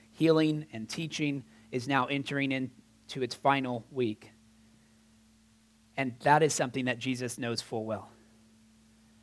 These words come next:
He knows what's, what he's about to endure. And he follows through. All of the Old Testament points forward to this week.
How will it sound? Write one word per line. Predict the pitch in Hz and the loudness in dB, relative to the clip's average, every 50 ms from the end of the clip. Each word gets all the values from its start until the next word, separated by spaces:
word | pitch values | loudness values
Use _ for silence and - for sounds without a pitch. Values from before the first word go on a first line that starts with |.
| _ _ _ _ - - | _ _ _ _ -20 -20
He | - - 147 156 147 | -10 -4 -2 0 0
knows | 143 139 147 156 156 147 131 120 117 - - _ _ _ _ _ _ _ _ _ _ _ _ _ _ _ _ | 4 6 8 8 8 6 4 2 -4 -10 -14 _ _ _ _ _ _ _ _ _ _ _ _ _ _ _ _
what's, | 135 127 123 120 - - - - _ - | -2 -2 -2 -2 -4 -6 -8 -12 _ -12
what | 151 135 131 127 120 | -4 -2 -2 -2 -2
he's | - 123 139 117 117 | -4 -8 -8 -6 -2
about | 113 117 113 110 110 - | 0 0 0 0 -2 -8
to | - - 113 107 107 104 - - - - | -14 -12 -12 -12 -12 -14 -16 -18 -12 -10
endure. | 123 117 107 107 107 104 95 - - _ _ _ _ _ _ _ _ _ _ _ _ _ _ _ _ _ _ _ _ _ _ _ _ _ _ _ _ _ _ _ _ _ _ _ _ _ _ _ _ _ _ _ _ _ _ _ _ _ _ | -8 -8 -8 -8 -10 -10 -12 -14 -18 _ _ _ _ _ _ _ _ _ _ _ _ _ _ _ _ _ _ _ _ _ _ _ _ _ _ _ _ _ _ _ _ _ _ _ _ _ _ _ _ _ _ _ _ _ _ _ _ _ _
And | 117 117 | -6 -6
he | 117 113 110 110 - - | -4 -4 -6 -8 -10 -6
follows | - 127 120 117 117 113 107 - - | -2 0 2 2 2 -2 -4 -6 -10
through. | - 123 117 107 101 98 - - _ - - - - - | -8 -8 -8 -8 -8 -10 -14 -18 _ -20 -14 -10 -6 0
All | 135 143 151 180 190 185 | 4 6 8 8 8 6
of | 160 | 6
the | 160 160 156 | 4 4 4
Old | 151 151 143 - | 4 4 4 2
Testament | - 139 127 - 135 127 123 110 - - _ _ _ _ _ - | 0 -2 -2 -2 -4 -6 -6 -6 -8 -14 _ _ _ _ _ -6
points | - 156 143 139 123 - | -2 -2 -2 -2 -2 -6
forward | - - 165 156 156 160 165 151 - | -2 2 4 4 6 4 2 2 0
to | - 165 | -4 -4
this | 147 156 170 160 - - 170 | -2 0 -2 -2 -2 -4 -4
week. | 151 160 175 196 - - - - | -2 -2 -2 -2 -4 -10 -20 -20